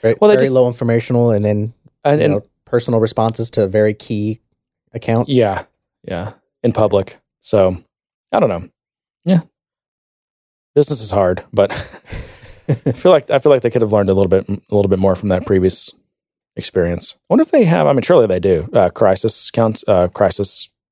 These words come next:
Speaker 2: uh, consultants.
Speaker 1: You said you had one more?
Speaker 2: I do,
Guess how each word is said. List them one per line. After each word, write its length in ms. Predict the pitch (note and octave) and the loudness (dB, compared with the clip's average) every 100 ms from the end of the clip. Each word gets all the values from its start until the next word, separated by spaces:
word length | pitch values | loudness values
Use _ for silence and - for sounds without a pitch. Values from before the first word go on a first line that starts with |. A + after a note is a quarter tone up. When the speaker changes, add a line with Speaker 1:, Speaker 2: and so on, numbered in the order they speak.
| _ _ _ | _ _ _
Speaker 2:
uh, 680 | - - - _ _ - - | -20 -20 -20 _ _ -10 -4
consultants. 560 | - A#2+ F#2 - - - _ F#2 F#2 _ _ _ _ _ _ _ _ _ _ _ _ _ _ _ _ _ _ _ _ _ _ _ _ _ - | 0 0 -2 -6 -18 -20 _ -20 -20 _ _ _ _ _ _ _ _ _ _ _ _ _ _ _ _ _ _ _ _ _ _ _ _ _ -8
Speaker 1:
You 80 | |
said 180 | G#2+ A#2 | -2 0
you 60 | A2 | 0
had 100 | G#2+ | 0
one 120 | A2+ | 0
more? 220 | C3 D#3 _ _ - | 0 -2 _ _ -2
Speaker 2:
I 60 | |
do, 200 | C3+ F#2 | 0 -2